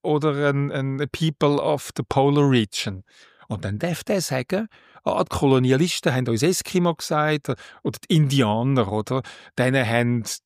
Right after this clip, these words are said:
die Eroberer haben denen Indianer gesagt, also sagen wir nicht mehr Indianer, sondern sagen die Indigenous oder weiss der Kuckuck was. Also wir fragen die, oder vielleicht sagen wir sogar den Stamm,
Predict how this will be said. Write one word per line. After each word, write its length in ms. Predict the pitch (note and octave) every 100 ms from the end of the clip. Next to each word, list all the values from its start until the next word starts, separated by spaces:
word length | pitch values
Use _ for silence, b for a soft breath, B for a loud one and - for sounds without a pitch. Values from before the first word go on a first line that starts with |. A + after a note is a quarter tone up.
| -
die 60 |
Eroberer 540 | B2 B2+ F#3+ G3 F3 D3+
haben 160 | C3+
denen 220 | C3 A#2+ C3
Indianer 600 | A2 A2 A2+ C3+ F#3 F3+
gesagt, 360 | - C#3+ D3
also 200 | - - A2+
sagen 280 | A2 G#2+
wir 60 | G#2+
nicht 120 | D#3
mehr 120 | G3
Indianer, 600 | F3+ F3 D#3+ D3 C#3+ C#3+ C3+
sondern 280 | A2+ G#2
sagen 220 | G#2 G#2+ G#2+
die 80 |
Indigenous 640 | G#2+ A#2 C#3+ - B2 A#2 -
oder 140 | G2+
weiss 220 | G2 A2 -
der 120 | G#2
Kuckuck 400 | - A#2 - -
was. 100 | G#2 B B
Also 160 | B B2 - B
wir 100 | B2+
fragen 480 | - G2+ F#2+ G2+ A2 -
die, 180 | G#2 F#2
oder 220 | G2+ G2+
vielleicht 200 | - A2+
sagen 160 | A#2+ A2
wir 60 | A2
sogar 240 | G#2+ G#2
den 100 | A2
Stamm, 640 | - - F#3 A3 G3+ A2